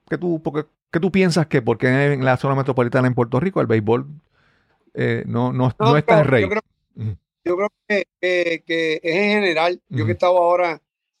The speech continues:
Speaker 2: en los tiempos que nosotros vimos a,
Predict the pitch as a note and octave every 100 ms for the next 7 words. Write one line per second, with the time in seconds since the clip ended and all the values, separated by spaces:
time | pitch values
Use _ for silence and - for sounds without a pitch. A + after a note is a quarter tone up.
0 | _ _ D3 D3+ D3 D#3 E3+ F#3+ F#3+ G3+
1 | G3 G3 G3 G3 F#3+ E3 _ - F3 F#3
2 | F#3 F3+ E3+ D3